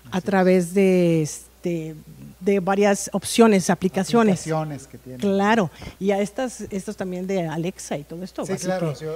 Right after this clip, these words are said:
Speaker 2: hoy, hoy ya la, la posibilidad de poderte conectar a la universidad es una amplia, amplia.
Speaker 1: Exactamente, exactamente.
Speaker 2: El reto para acercarse a los jóvenes,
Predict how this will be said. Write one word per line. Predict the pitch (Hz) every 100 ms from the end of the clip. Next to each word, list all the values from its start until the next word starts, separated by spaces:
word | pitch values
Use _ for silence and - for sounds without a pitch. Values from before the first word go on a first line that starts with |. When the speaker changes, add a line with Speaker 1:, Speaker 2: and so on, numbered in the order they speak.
| 175
Speaker 2:
hoy, | 156 185
hoy | 160
ya | 160 160
la, | 151 139
la | 139 135 127 -
posibilidad | 139 - 151 135 139 151
de | 190
poderte | 190 139 147 151
conectar | 165 131 120 147
a | 143
la |
universidad | 147 131 107 135
es | 143 131
una | 113
amplia, | 107 - -
amplia. | - -
Speaker 1:
Exactamente, | - 240 190 175 190 165 147 - - -
exactamente. | 180 - 160 143 202
Speaker 2:
El | 175
reto | 170 226 226 254 269 - _ _ _ _ _ _
para | 165 151
acercarse | 135 147 - 160 139
a | 135
los | 123
jóvenes, | 123 - - -